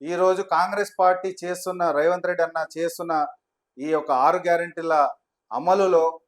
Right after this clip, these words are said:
వాళ్ళకి ఏం చేయాలో తెలియక ఇస్తలేరు, ఇస్తే వాళ్ళు బురద, బురద జల్లడమే టీఆర్ఎస్ వాళ్ళ పని. ఇస్తలేడు, ఇస్తలేడు, ఇస్తలేడు అని అంటున్నారు. కానీ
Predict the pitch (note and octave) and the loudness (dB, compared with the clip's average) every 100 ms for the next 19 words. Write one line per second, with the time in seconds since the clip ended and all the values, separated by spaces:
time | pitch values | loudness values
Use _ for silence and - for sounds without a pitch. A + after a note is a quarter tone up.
0 | _ _ - D#3 F#3+ F3+ G3+ G#3+ A3 G#3+ | _ _ -4 0 0 0 -4 0 0 0
1 | F#3+ G3+ F#3 E3+ D#3+ E3 - E3+ - G3 | 0 0 0 2 0 0 -8 -10 -4 0
2 | G3 G3 G3 G3 F#3 A#3+ - F#3 G#3+ G#3 | 2 0 0 0 0 -2 -6 -6 -4 -4
3 | D3+ E3+ F#3 F#3+ F#3+ F#3 G#3+ - E3 D#3+ | -6 -6 -2 -2 -2 -4 -8 -12 -6 -2
4 | E3+ E3+ E3+ D#3+ D3 C#3+ C#3 _ _ _ | -2 -2 -4 -2 -4 -6 -12 _ _ _
5 | - D3+ F#3+ F#3 F#3 F#3+ F#3 F#3+ F#3 F#3 | -20 -4 -2 0 0 -2 -4 -4 -4 -4
6 | F3+ F3+ F3+ F3+ F3+ E3 D3 D3 E3+ | -6 -4 -2 0 -2 -4 -10 -10 -10